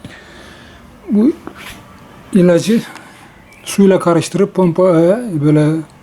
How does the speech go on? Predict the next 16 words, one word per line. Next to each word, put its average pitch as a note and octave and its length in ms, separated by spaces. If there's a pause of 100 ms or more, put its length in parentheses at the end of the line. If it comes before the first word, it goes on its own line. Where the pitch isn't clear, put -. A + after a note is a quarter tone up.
fıs - 220
fıslı F3+ 260
pompam E3+ 380
var. G3+ 120
Ona F3 400
koyup F3+ 200 (920)
biçtikten F3+ 400
sonra F3 260
bütün F3+ 200
o F3 400
şeyleri, D#3+ 480
bahçeyi F3 440
ilaçlayacağım. E3+ 600 (3000)
Çimlere G3 400
zarar F#3+ 360
vermiyor. C#3+ 380